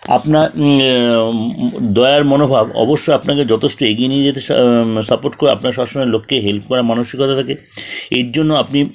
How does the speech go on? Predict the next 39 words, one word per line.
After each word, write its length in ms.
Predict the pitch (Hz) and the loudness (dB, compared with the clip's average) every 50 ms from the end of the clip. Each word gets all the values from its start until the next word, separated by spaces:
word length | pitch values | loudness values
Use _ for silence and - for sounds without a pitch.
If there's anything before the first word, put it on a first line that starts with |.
| 127 117 | -6 -2
হয়তো 200 | 117 117 120 139 | 0 2 2 2
অনেক 200 | 131 127 131 131 | 2 2 2 2
জায়গায়, 320 | 131 143 139 135 147 143 127 | 2 2 0 2 0 2 2
উম, 400 | 120 120 120 117 113 110 110 107 | 4 4 4 2 2 0 0 -2
খাটো 260 | 107 - - - - 156 | -2 -4 -6 -2 0 2
হয়ে 180 | 147 143 127 | 2 2 2
যান, 180 | 107 113 117 131 - | 2 0 -2 -4 -4
কিন্তু 340 | - 131 120 123 139 143 - | -4 -4 0 0 0 0 0
সেই 220 | - - 127 123 | 0 -2 -2 0
জিনিসটা 420 | 123 131 143 147 135 - - 143 120 | 0 0 0 0 -2 -2 0 0 0
আজকে 180 | 113 110 120 | 0 0 0
অনেকটা 320 | 123 139 127 117 - - - | 0 0 0 0 0 -2 0
আপনাকে 220 | 117 131 131 127 | 0 0 -2 -2
গর্বিত 420 | 113 101 104 104 107 127 131 123 | 0 2 2 2 2 0 0 0
করবে, 360 | 143 127 143 139 135 135 147 147 - _ _ - - - - - | 0 0 2 0 2 0 0 -2 -2 _ _ -18 -18 -16 -8 -4
কেন 100 | - 127 | 0 2
আপনাকে 360 | 131 127 120 - 143 139 135 | 2 2 2 2 0 0 0
কেউ 120 | 120 147 139 | 0 2 0
আজকে 160 | 135 131 135 | 2 0 -2
পিঠ 200 | 135 - 127 120 - | -4 -4 -6 -6 -2
চাপড়ে, 360 | - 139 127 - - 143 139 | 0 0 0 2 2 2 2
উম, 1000 | 135 110 131 123 120 117 113 107 98 120 120 113 107 107 107 104 101 101 98 95 98 101 - - - - - - | 2 2 2 2 2 4 2 0 -2 -4 -4 -2 0 0 2 2 2 2 0 -2 -4 -6 -14 -18 -18 -16 -10 -8
সম্মান 420 | - - 123 123 127 139 143 143 | -2 0 0 2 2 2 2 2
জানাবে, 320 | 147 143 143 139 139 147 147 | 2 2 2 2 2 0 -2
আপনাকে 340 | - - 110 - 143 151 143 | -2 -4 -4 0 0 -2 0
কোথাও 260 | 123 147 147 147 143 | 0 0 0 0 0
যে 120 | 143 139 156 | 0 0 -2
অনুষ্ঠানে 540 | - - 127 123 135 - - - 147 147 135 | 0 0 0 0 0 -2 -2 -2 -2 0 0
কোথাও 260 | 131 139 123 143 139 | -2 0 0 0 0
যেতে 260 | 113 101 107 104 139 | 0 0 -2 0 0
হতে 200 | 135 135 135 151 | 0 0 0 0
পারে, 200 | 135 147 139 - | 0 2 0 0
কোথাও 320 | - - 127 117 123 123 | -2 -4 -4 -2 -2 -2
কোনো 340 | - - 127 123 113 113 117 | -4 -2 -2 0 0 0 0
আমন্ত্রণে 600 | - - 107 117 131 139 139 127 147 139 139 139 | -2 0 0 0 0 0 0 -2 -2 0 0 -2
অ্যাটেন্ড 340 | - - - 101 127 135 127 | -2 -2 -4 -2 -2 -4 -2
করতে 240 | - 147 143 - 147 | -2 -2 -2 0 0
পারেন। 200 | 143 147 147 143 - _ - - - - - - - - - | 0 0 0 -2 -6 _ -18 -16 -16 -14 -14 -16 -14 -8 -4
এবং 300 | 135 147 160 147 135 135 | -2 0 0 0 0 -2